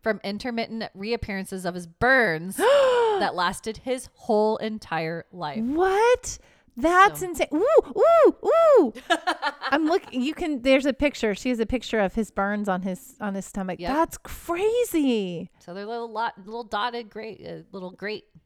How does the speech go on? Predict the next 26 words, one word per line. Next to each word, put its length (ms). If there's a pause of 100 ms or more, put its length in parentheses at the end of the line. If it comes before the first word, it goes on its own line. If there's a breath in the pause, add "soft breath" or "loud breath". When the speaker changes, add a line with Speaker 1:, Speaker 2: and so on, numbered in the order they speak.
(120)
Speaker 1:
shape, 220
Speaker 2:
Yeah, 320
Speaker 1:
right? 100
Speaker 2:
yeah. 380
It 100
looks 200
like 180
he's 400 (240)
polka 260
dots 280
on 100
his 180
Speaker 1:
Yeah. 140
Speaker 2:
tummy, 180
but 160
it, 200
they're 160
in 140
a 40
grid 280
pattern. 340
Speaker 1:
Yep. 240 (420 soft breath)
Speaker 2:
That's 320
crazy, 640
Nicole. 800
Speaker 1:
Mm-hmm. 300